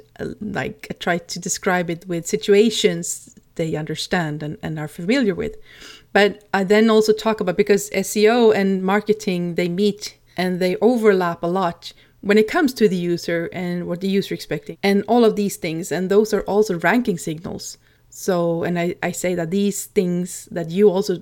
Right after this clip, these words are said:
work with are important to us.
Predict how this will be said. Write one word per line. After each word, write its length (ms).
work 420
with 260
are 240
important 560
to 180
us. 400